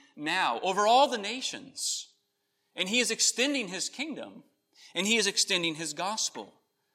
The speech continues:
Notice that the Son of Man language here is not that the Son of Man is descending, but where, where is the Son of Man going?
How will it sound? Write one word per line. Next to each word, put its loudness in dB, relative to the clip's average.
Notice 2
that 0
the 0
Son 4
of 0
Man -2
language -2
here -6
is 2
not 0
that 2
the -2
Son 0
of -6
Man -4
is -4
descending, -2
but -2
where, 2
where 2
is -2
the -2
Son 0
of -6
Man -4
going? -8